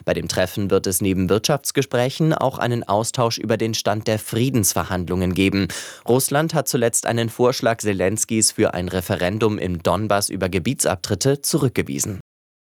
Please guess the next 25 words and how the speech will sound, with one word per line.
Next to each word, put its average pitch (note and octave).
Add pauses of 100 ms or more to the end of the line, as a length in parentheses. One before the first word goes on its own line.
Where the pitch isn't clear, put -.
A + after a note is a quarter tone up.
(720)
Die D3
Menschenrechtlerin C3+
Narges A2
Mohammadi A2+
ist -
im B2
Iran G#2+
festgenommen G2
worden. F#2 (320)
Sicherheitskräfte G#2
haben F#2
sie G2
und F#2
weitere G#2+
Aktivistinnen B2+
bei A#2+
einer G#2+
Trauerfeier A2
für -
einen G2
verstorbenen G2+
Anwalt G2
in F2+
Gewahrsam F2+
genommen. F#2